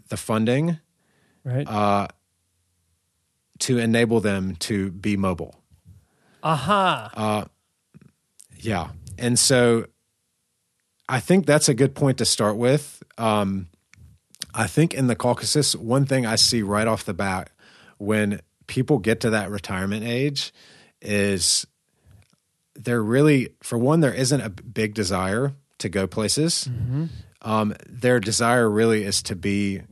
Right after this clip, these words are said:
Speaker 1: kinda home where they're from. Um, but I, I do think a b-, a big thing to point out is, like, just a lot of people don't have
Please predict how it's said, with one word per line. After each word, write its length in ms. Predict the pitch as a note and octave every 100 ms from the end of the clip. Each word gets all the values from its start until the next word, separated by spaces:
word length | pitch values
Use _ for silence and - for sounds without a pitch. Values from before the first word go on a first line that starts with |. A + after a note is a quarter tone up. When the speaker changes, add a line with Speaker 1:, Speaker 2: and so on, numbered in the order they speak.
| -
Speaker 1:
kinda 320 | A2 G2 F#2+ F#2+
home 400 | G#2 G#2 A2+ B2 -
where 180 | A2 G2+
they're 140 | F#2+
from. 500 | - G2+ G#2 C#3 D#3 - _ _ _ - - - - _ -
Um, 340 | A2 A2 G#2+ -
but 300 | C3 C#3 - - _
I, 220 | B2+ C3 -
I 200 | B2+ B2+
do 200 | G2+ D3+
think 340 | C#3+ B2+ A2 -
a 80 |
b-, 160 | G2+ F#2+
a 100 | B2
big 260 | F#2 A#2 G#2
thing 180 | A#2+ A2
to 60 | F2+
point 260 | A2 G2+
out 200 | G2 F#2+
is, 160 | F#2+ -
like, 280 | F#2 F2 -
just 220 | G#2 -
a 80 | G2
lot 160 | G#2
of 80 | G#2
people 240 | G#2+ F#2
don't 260 | E2 F#2+ G2+
have 460 | G2+ F2+ F2 D#2+